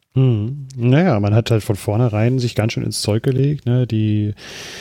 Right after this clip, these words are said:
politische Riege hat der Taskforce, äh, eine Taskforce gegründet und hat versucht, äh, die bürokratischen, äh, Kommunikationskanäle so kurz wie möglich zu halten.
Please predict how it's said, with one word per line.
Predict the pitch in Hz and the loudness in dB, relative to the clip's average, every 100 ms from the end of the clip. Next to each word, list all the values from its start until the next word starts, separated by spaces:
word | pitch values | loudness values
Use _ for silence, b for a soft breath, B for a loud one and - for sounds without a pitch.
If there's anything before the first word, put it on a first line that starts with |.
| B B | B B
politische | - 107 120 120 117 107 | -2 0 0 0 0 2
Riege | 110 117 120 | 0 2 2
hat | 110 110 | 2 0
der | |
Taskforce, | - 110 127 - - 123 123 - - - | 2 2 2 -2 0 0 0 -2 -8 -4
äh, | 117 113 117 | 0 2 2
eine | 113 | 0
Taskforce | 107 117 120 131 123 - | 2 0 0 -2 -2 -2
gegründet | 117 117 120 117 | -2 0 2 0
und | 110 | 0
hat | 110 | 0
versucht, | 117 107 110 - - 110 | 0 0 -2 -6 -4 2
äh, | 104 104 | 4 4
die | 101 101 | 2 0
bürokratischen, | 107 101 - 104 104 113 113 107 104 101 101 104 - - 110 | -2 -4 0 0 0 -2 -2 0 0 -2 -2 -6 -10 -10 -4
äh, | 101 95 95 95 92 92 92 92 92 90 - | -2 0 0 0 -2 -4 -4 -6 -8 -10 -10
Kommunikationskanäle | - 110 110 104 - 107 117 - 113 107 107 | 0 2 4 2 0 -4 -4 -2 0 2 2
so | 104 107 101 | 2 2 0
kurz | 98 117 113 - | -2 -4 -4 -2
wie | 104 | 0
möglich | 110 131 - | 0 0 -6
zu | - | -4
halten. | 110 117 127 135 | 0 0 0 -4